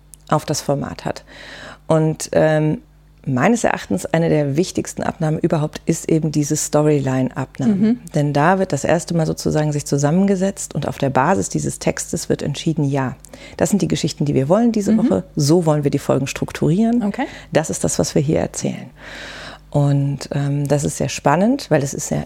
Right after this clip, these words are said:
Speaker 1: eben, ne, viel Stoff, der dann auf dem Tisch liegt und der dann, wenn er da aber auch einmal verabschiedet wird, ähm, im Prinzip in der Grundstruktur nur noch ganz, ganz schwer hinterfragt werden
Speaker 2: Mhm.
Speaker 1: kann.
Speaker 2: Okay.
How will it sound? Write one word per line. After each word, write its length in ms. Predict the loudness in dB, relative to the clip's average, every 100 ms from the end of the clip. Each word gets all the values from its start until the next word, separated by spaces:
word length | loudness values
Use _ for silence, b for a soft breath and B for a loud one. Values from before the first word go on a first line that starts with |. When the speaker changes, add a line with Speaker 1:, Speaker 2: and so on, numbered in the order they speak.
| 0
Speaker 1:
eben, 320 | 0 0 -2 0
ne, 160 | 0 -2
viel 220 | -4 -4
Stoff, 440 | -2 -2 -2 -6 -16 -20 -20 -20 -4
der 100 | 0
dann 140 | 2 2
auf 100 | 0
dem 100 | -2
Tisch 280 | -2 -4 -2
liegt 340 | -4 -6 -16 -20 B B B B
und 200 | 0 2
der 120 | 2
dann, 220 | 2 2
wenn 120 | 2 0
er 100 | 0
da 180 | 2 2
aber 160 | 2
auch 100 | 0
einmal 200 | 0 -2
verabschiedet 840 | -2 -2 -2 -4 -4 -2 -2 -4 -2
wird, 340 | 0 0 -4 B B B B 0
ähm, 260 | 2 2 -2 -8 -20 -20 -20 -20 -20 -20 -20 -8 0
im 140 | 0
Prinzip 640 | 2 0 0 0 0 -2 0
in 120 | 2
der 240 | 4 2 0 -4
Grundstruktur 840 | -2 2 4 2 0 -4 -4 -2 0
nur 100 | 2
noch 220 | 0 -2
ganz, 200 | -6 -2
ganz 220 | -2 -2
schwer 160 | 2 2
hinterfragt 600 | 2 -2 -2 -2 -2 0
werden 300 | 2 4 2
Speaker 2:
Mhm. 20 |
Speaker 1:
kann. 340 | 2 0 -2 -2 -2
Speaker 2:
Okay. 220 | -2